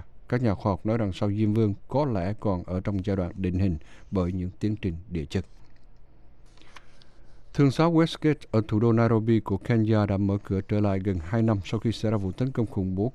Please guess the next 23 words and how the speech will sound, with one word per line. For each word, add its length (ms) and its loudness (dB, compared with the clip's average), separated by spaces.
kinh 180 4
hoàng 240 4
và 280 0
chỉ 140 -2
vài 160 2
ngày 140 0
trước 180 -2
khi 140 0
Tổng 200 -6
thống 160 -2
Hoa 120 -2
Kỳ 320 -2
Barack 340 -4
Obama 380 0
tới 180 4
thăm 240 -2
Kenya. 360 0
Thương 180 6
xá 200 4
hạng 220 4
sang 200 2
này 300 2
mở 160 2